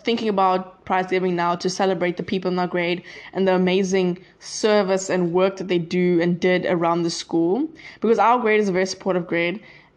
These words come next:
And it was just like, "Oh my soul," I'm sitting in the seat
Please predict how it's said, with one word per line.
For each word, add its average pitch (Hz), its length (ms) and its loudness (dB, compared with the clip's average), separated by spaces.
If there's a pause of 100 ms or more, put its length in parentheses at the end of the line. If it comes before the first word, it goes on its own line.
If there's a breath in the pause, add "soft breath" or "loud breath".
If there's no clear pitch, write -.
(120)
And 190 360 2
it 254 100 2
was 269 140 2
just 311 160 -2
like, 285 360 0
"Oh 214 100 2
my 202 160 2
soul," 196 240 -2
I'm 185 80 -2
sitting 233 300 -2
in 247 80 0
the 196 120 2
seat 185 760 -4